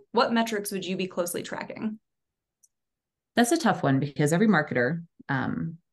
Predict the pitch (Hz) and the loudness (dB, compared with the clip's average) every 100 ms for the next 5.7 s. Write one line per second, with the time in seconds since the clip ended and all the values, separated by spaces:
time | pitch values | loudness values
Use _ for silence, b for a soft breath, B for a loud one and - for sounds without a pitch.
0 | _ _ 147 143 - 147 139 - - 139 | _ _ 0 0 0 -2 0 -2 0 4
1 | 147 175 127 - 143 170 B B B 143 | 4 4 0 -2 -4 -4 B B B 2
2 | 160 - 156 156 156 160 165 - - 143 | 2 4 2 4 4 4 4 0 -6 0
3 | 156 - 160 160 156 143 143 147 143 139 | -2 0 -4 -2 0 0 0 0 0 0
4 | 139 139 135 151 165 - _ 135 131 131 | 2 2 0 -4 -6 -12 _ -6 -2 0
5 | 135 - - 76 62 160 | 0 -4 -4 -6 -6 -8